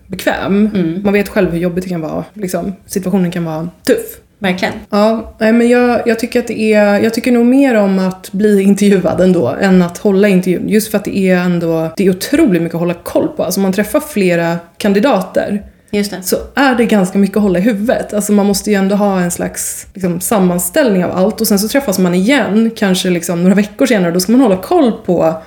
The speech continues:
Speaker 1: man vet ju det när man sitter och blir intervjuad. Man räknar ju iskallt med att personen minns allt man har sagt och du vet.
Speaker 2: Ja, men verkligen, kan återkoppla på det man berättade sist och sådär.
Speaker 1: Mm.
Speaker 2: Ja, och om inte annat, precis som du säger, är man uppe i en process och träffar mycket folk,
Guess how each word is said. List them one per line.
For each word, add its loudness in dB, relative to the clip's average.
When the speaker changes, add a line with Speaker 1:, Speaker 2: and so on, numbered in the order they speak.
Speaker 1:
man 2
vet 2
ju 2
det 4
när 4
man 0
sitter -2
och 4
blir 0
intervjuad. -2
Man 2
räknar 0
ju 2
iskallt 0
med -2
att -12
personen 0
minns 4
allt 2
man 2
har 4
sagt -4
och 4
du 2
vet. -2
Speaker 2:
Ja, 0
men 2
verkligen, 0
kan -4
återkoppla -2
på -10
det -4
man -2
berättade -8
sist -10
och -10
sådär. -10
Speaker 1:
Mm. 4
Speaker 2:
Ja, 2
och 2
om 0
inte -2
annat, 0
precis -8
som -4
du -2
säger, 0
är 0
man 2
uppe -4
i 2
en 0
process -6
och -4
träffar -4
mycket -8
folk, -6